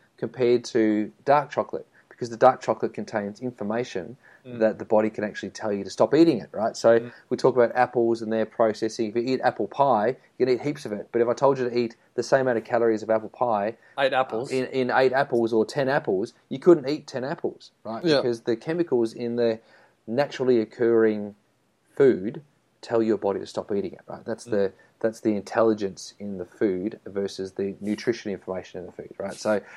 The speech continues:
Speaker 1: that's a bit of a summary of the power
Speaker 2: So
Speaker 1: of
Speaker 2: you're
Speaker 1: food.
Speaker 2: telling me to
Speaker 1: So I'm
Speaker 2: have my
Speaker 1: saying
Speaker 2: brains raw.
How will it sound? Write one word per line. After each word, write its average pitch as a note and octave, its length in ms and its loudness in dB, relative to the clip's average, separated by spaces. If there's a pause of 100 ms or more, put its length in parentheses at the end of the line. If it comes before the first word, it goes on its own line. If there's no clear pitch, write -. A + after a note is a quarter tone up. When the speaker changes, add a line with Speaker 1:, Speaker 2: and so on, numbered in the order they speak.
(160)
Speaker 1:
that's A#2 140 0
a A2 40 -8
bit G#2 120 2
of F2 40 -6
a F2+ 40 -6
summary F#2+ 340 -4
of F2 60 -6
the - 80 -14
power G#2 160 2
Speaker 2:
So D3 60 8
Speaker 1:
of D3 40 8
Speaker 2:
you're D#3+ 120 6
Speaker 1:
food. F#3+ 80 4
Speaker 2:
telling F3+ 260 6
me D#3 160 2
to D3 280 2
Speaker 1:
So - 140 4 (100)
I'm F3 140 6
Speaker 2:
have E3+ 60 0
my D#3 100 10
Speaker 1:
saying D#3 200 6
Speaker 2:
brains D#3 460 2
raw. D3 460 2